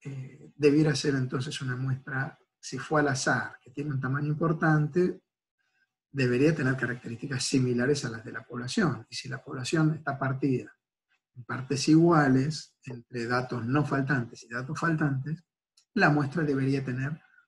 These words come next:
un número cercano, ¿no? Bastante cercano a, a guardar esta proporción,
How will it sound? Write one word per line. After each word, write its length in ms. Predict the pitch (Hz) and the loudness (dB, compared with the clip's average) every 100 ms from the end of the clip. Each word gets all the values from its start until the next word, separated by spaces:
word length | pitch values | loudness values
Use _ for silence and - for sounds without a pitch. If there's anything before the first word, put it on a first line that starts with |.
| _ | _
un 140 | 160 | 4
número 260 | 147 160 156 | 6 6 4
cercano, 1080 | 180 151 139 135 - 117 120 113 127 151 - | 4 2 0 -6 -4 -4 -2 -4 -8 -10 -14
¿no? 140 | 123 _ _ - _ _ _ _ _ | -20 _ _ -20 _ _ _ _ _
Bastante 400 | - - 139 147 | -14 -6 -4 -2
cercano 600 | 160 165 139 131 151 175 - | -2 -2 -4 -2 -4 -6 -6
a, 280 | 135 139 156 - _ _ _ _ _ _ _ _ _ _ _ _ _ - | -4 -4 -6 -12 _ _ _ _ _ _ _ _ _ _ _ _ _ -2
a 80 | 151 | 2
guardar 360 | 139 135 156 | 4 6 6
esta 200 | 151 - | 4 2
proporción, 560 | - - 127 123 240 | -6 -10 -10 0 2